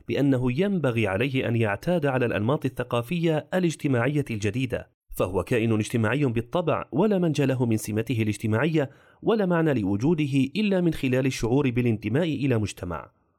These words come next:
هنا تظهر المعاناة، وتتجلى التحديات النفسية التي تؤرق الإنسان وتزاحم كينونته الثقافية والفكرية والسلوكية.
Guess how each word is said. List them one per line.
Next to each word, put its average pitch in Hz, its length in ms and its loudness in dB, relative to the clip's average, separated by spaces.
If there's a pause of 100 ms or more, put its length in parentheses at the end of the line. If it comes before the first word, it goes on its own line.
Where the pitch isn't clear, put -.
(1000)
هنا 196 400 4
تظهر 131 440 2
المعاناة، 104 600 0 (320)
وتتجلى 110 520 -2
التحديات 104 640 -4
النفسية 135 600 0 (300)
التي 139 260 0
تؤرق 180 420 -2
الإنسان 120 560 2
وتزاحم 113 680 0
كينونته 107 680 0
الثقافية 135 800 -2
والفكرية 139 840 0
والسلوكية. 120 840 -2